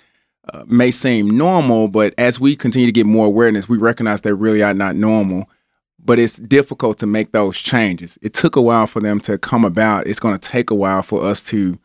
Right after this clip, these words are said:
you know, evolve them into different places. I say all that to say, even at business,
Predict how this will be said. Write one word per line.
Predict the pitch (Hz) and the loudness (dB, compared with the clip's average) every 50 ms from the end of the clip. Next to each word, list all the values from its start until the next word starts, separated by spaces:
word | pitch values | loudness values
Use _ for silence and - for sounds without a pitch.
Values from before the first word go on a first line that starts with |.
| _ _ _ _ _ _ | _ _ _ _ _ _
you | - 127 | -4 -2
know, | 113 101 92 92 85 - - | -2 -2 -2 -4 -6 -4 0
evolve | 123 123 98 92 104 98 101 101 101 98 | 2 2 2 2 0 0 0 0 0 -2
them | 101 95 95 | -4 -4 -6
into | 95 - - | -6 -6 -6
different | 85 101 92 - 92 - | -6 -6 -6 -8 -10 -10
places. | - 101 85 85 - - - - _ _ _ _ _ _ _ _ _ _ - | -8 -8 -8 -8 -12 -18 -20 -20 _ _ _ _ _ _ _ _ _ _ -6
I | 120 | -2
say | - - 143 | 0 2 4
all | 143 135 123 | 4 4 4
that | 120 131 127 | 2 2 0
to | - 117 | -2 -4
say, | - - 113 107 - | -2 0 0 2 2
even | 117 143 151 160 151 | 2 2 2 2 0
at | 131 107 87 | -2 -2 0
business, | 110 107 113 117 - - 92 82 92 - - | 2 2 2 2 2 -2 -6 -8 -8 -10 -14